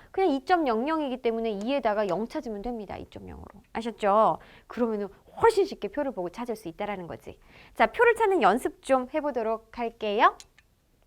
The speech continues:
표 너무 길기 때문에 다 그릴 수는 없고 그중에 이 일부분만 선생님이 가지고 왔습니다. 자, 루트 삼십삼 점 이제 사 일 같은 경우에는 제곱해서 삼 점 사 일이 되는 숫자잖아요.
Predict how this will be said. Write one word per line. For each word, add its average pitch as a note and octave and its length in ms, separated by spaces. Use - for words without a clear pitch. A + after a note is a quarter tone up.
표 C#5+ 160
너무 D#4+ 220
길기 D4+ 280
때문에 B3+ 800
다 - 200
그릴 D#4+ 180
수는 D4+ 200
없고 C#4 340
그중에 A#3 400
이 G#3 140
일부분만 F#4 500
선생님이 C4 300
가지고 F#3 280
왔습니다. D#3+ 640
자, G#3+ 120
루트 D#4 280
삼십삼 G4+ 840
점 D4 260
이제 A3+ 120
사 A3 240
일 B3 100
같은 A#3+ 260
경우에는 G#3 520
제곱해서 F4+ 580
삼 G4+ 200
점 F#4 180
사 G3+ 200
일이 B3+ 160
되는 G#3 220
숫자잖아요. A#3 580